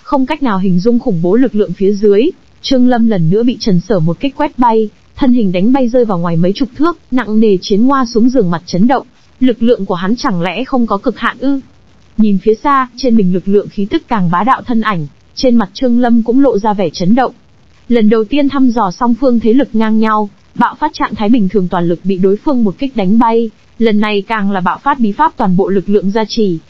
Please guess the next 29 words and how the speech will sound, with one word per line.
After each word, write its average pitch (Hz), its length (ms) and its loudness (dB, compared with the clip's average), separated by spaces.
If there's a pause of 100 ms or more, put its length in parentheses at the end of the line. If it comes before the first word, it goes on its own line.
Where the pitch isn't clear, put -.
(140)
cũng 262 260 2
đồng 202 240 2
dạng 190 160 -4
không 208 200 -2
cách 277 160 -4
nào 196 220 2
lay 202 160 2
động 196 180 0
mảy 175 180 -2
may. 214 340 -2 (560)
Cái 208 160 -4
kia 277 260 0
thân 247 140 0
ảnh 196 180 -4
khôi 233 220 0
ngô 233 280 4
tựa 254 140 2
như 226 180 2
một 196 160 2
đầu 190 180 0
thật 185 220 -6
long 226 220 0
tượng 220 220 -2
cự 220 200 -6
thú, 220 300 0 (260)
không 254 260 0
thể 233 120 0
lay 185 180 0
động. 208 180 0